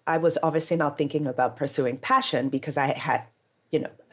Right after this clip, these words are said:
thou-, hundreds of thousands of dollars in loans. So I was only thinking about finances. And one of the blessings of my life then, fast forward twenty years later, is that I didn't have to,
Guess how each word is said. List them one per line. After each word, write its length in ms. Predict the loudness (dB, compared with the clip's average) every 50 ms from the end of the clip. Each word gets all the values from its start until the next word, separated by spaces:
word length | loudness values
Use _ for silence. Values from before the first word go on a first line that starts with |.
| -8 0 2
thou-, 220 | 4 4 4 4
hundreds 400 | 4 2 2 4 6 4 4 4
of 80 | 2 2
thousands 380 | 4 2 4 6 4 6 6
of 100 | 6 6
dollars 400 | 8 8 8 8 8 6 6 6
in 180 | 4 4 4 4
loans. 520 | 4 6 6 4 4 0 -2 -6 -8 -6
So 420 | 0 4 4 6 6 6 4 4 4 4
I 140 | 4 4 6
was 200 | 4 2 2 2 0
only 160 | 2 2 2
thinking 340 | 0 0 -2 -2 -2 -4 -4
about 320 | 0 0 0 -2 -2 -2
finances. 840 | 0 0 0 0 -2 -6 -10 -12 -12 -10 -10 -10 -10 -12 -16 -20 -20 _ _ -20 -20 -20 -20 -20 -20 -20 -20 -20 -20 -18 _ -2
And 260 | 0 0 0 0 -2 -4 -4
one 200 | 0 0 4 4
of 100 | 4 4
the 60 | 2
blessings 460 | 2 2 0 0 0 -4 -6 -2 0
of 140 | -2 0 0
my 160 | 0 2 2
life 320 | 2 2 2 2 0 0
then, 180 | -2 0 0 0
fast 300 | 0 -2 -2 -2 -2 -2
forward 240 | -2 -2 -2 -2 -4
twenty 240 | -4 -4 -4 -4 -4
years 360 | -4 -4 -4 -4 -4 -2 2
later, 560 | 2 2 4 4 2 2 2 2 0 0 2 2
is 180 | 2 2 2
that 260 | 2 0 0 0 0 0
I 100 | 0 0
didn't 220 | 2 0 0 -2 -2
have 280 | -6 -4 -4 -4 -4 -2
to, 140 | -4 -4